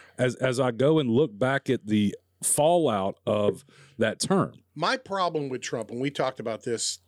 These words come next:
Speaker 2: uh, off air, is I don't, a lot of people think he's, he, it's his ego that he can't admit his mistakes.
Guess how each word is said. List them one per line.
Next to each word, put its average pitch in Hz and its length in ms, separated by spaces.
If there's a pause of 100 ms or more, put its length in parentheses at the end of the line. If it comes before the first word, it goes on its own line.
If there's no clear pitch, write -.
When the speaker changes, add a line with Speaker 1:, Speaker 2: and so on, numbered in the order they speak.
(160)
Speaker 2:
uh, 110 100 (100)
off 120 280
air, 104 340 (640)
is 135 680 (1900)
I 196 280 (100)
don't, 165 340 (2250)
a 147 80
lot 214 220
of - 80
people 175 280
think 170 260
he's, 143 380
he, 147 240
it's 147 300
his 123 200
ego 160 520
that 135 200
he 135 120
can't 143 300
admit 127 260
his 135 180
mistakes. 123 680